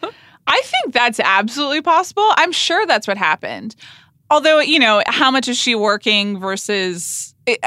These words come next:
Speaker 2: who knows what, like, what type of visa she needs. But yes, I'm sure that that's allowed under some sort of mother of the future, something in line to the throne <laughs> situation. You can probably pull those strings.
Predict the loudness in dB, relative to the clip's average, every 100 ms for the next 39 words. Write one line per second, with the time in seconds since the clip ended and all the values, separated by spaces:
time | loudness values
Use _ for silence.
0 | -2 0 0 0 0 -4 -4 -4 -6 -20
1 | -20 _ -4 -2 -4 -6 -10 -8 -6 -6
2 | -8 _ -6 -4 -4 -2 -2 -4 -2 -2
3 | 0 -2 -2 -10 -10 -4 -2 0 0 0
4 | 2 0 0 -2 0 2 2 2 0 -2
5 | -2 -4 -4 -4 -4 -6 -4 -4 -4 -4
6 | -2 -2 -2 -2 -4 -6 -10 -8 -6 -8
7 | -12 _ _ _ -14 -12 -8 -4 -2 -2
8 | -4 -8 _ _ _ _ _ _ _ _
9 | _ _ _ -8 -2 0 0 0 0 2
10 | 2 2 -2 -4 -6 -4 -2 0 -2 -4
11 | -6 -16 -6 -2 0 2 2 2 2 2
12 | 2 0 -2 0 0 0 -4 -4 -6 -6
13 | -6 -6 -6 -8